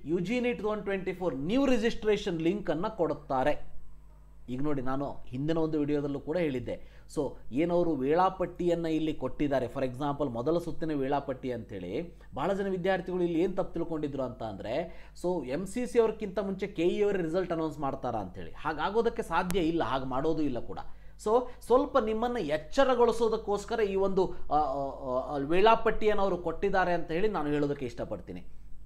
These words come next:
ಯಾಕೆ ಹೇಳ್ತಾ ಇದ್ದೀನಿ ಅಂದ್ರೆ, ನೋಡಿ, ಇಲ್ಲಿ ನಿಮಗೆ ಒಂಬತ್ತನೇ ತಾರೀಕಿನಿಂದ ಹನ್ನೊಂದನೇ ತಾರೀಕಿನವರೆಗೆ ಆಪ್ಷನ್ ಎಂಟ್ರಿಯನ್ನು ಮಾಡೋದಕ್ಕೆ ಟೈಮನ್ನು ಕೊಟ್ಟಿದ್ದಾರೆ. But ಇಲ್ಲಿ ಹೊಸದಾಗಿ, ಆ,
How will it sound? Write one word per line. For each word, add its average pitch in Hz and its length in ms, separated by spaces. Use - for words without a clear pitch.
ಯಾಕೆ 247 300
ಹೇಳ್ತಾ 233 240
ಇದ್ದೀನಿ 185 240
ಅಂದ್ರೆ, 165 220
ನೋಡಿ, 143 420
ಇಲ್ಲಿ 214 600
ನಿಮಗೆ 170 480
ಒಂಬತ್ತನೇ 208 680
ತಾರೀಕಿನಿಂದ 202 640
ಹನ್ನೊಂದನೇ 220 640
ತಾರೀಕಿನವರೆಗೆ 180 800
ಆಪ್ಷನ್ 208 500
ಎಂಟ್ರಿಯನ್ನು 214 440
ಮಾಡೋದಕ್ಕೆ 156 440
ಟೈಮನ್ನು 190 380
ಕೊಟ್ಟಿದ್ದಾರೆ. 110 480
But 214 180
ಇಲ್ಲಿ 247 160
ಹೊಸದಾಗಿ, 247 760
ಆ, 165 60